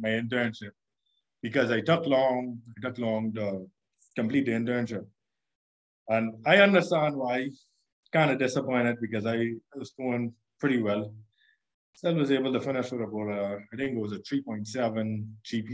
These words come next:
A. And I paid for the graduation package, but I never, I never actually walked at B T V I. I received the certificate, received the transcript, received everything, but I didn't walk. But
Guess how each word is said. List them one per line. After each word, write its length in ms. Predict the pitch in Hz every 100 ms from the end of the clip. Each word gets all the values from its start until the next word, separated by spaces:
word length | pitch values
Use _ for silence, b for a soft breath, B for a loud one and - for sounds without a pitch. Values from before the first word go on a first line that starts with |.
| 113 101
A. 40 | 98 - _ _ _ _ _ _ _ _ -
And 140 | 104 101 101 - 120
I 40 |
paid 300 | 117 190 165 170 - -
for 100 | 147
the 80 | 117 107
graduation 640 | 113 127 131 127 117 120
package, 480 | 117 113 110 110 104 -
but 100 | 104
I 80 | 104
never, 340 | 107 107 107 104 107
I 20 |
never 240 | 117 127 127
actually 400 | 113 107 117 104 98
walked 320 | 95 - _ _ _ _ _ _ _ _ _ -
at 140 | 95
B 100 | 104
T 80 | 95 104
V 140 | 101
I. 160 | 95 87 90 - _ _ _
I 40 | 107 104
received 280 | 110 120 113
the 60 | 98
certificate, 500 | 104 123 113 107 104 104 - _ _ _ _ -
received 260 | 95 120 110
the 60 | 98
transcript, 500 | 120 113 110 113 104
received 320 | 95 92 113 101
everything, 360 | 95 101 98 98
but 80 | 92
I 100 | 92
didn't 200 | 98 202
walk. 240 | 190 95 185 - _ _ _ _ _ _ _ _ -
But 140 | 107